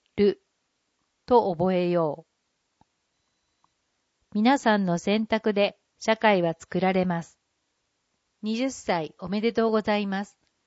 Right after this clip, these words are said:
この節目の時に今まで育ててくれた人や環境に感謝し、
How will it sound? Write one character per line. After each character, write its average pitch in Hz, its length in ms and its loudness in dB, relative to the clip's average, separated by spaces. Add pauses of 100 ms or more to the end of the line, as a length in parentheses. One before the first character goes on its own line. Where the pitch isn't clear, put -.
(640)
こ 220 140 -2
の 226 160 -2
節 - 240 -10
目 254 100 -4
の 233 140 0
時 185 320 -8
に 165 280 -8
今 185 220 -4
ま 240 140 0
で 208 80 -2
育 180 320 -4
て 196 120 -8
て 160 140 -8
く - 140 -12
れ 175 140 -4
た 190 140 -6
人 196 220 -6
や 202 160 0
環 214 280 -6
境 226 180 0
に 220 160 -6
感 220 280 -4
謝 156 200 -8
し、 139 320 -14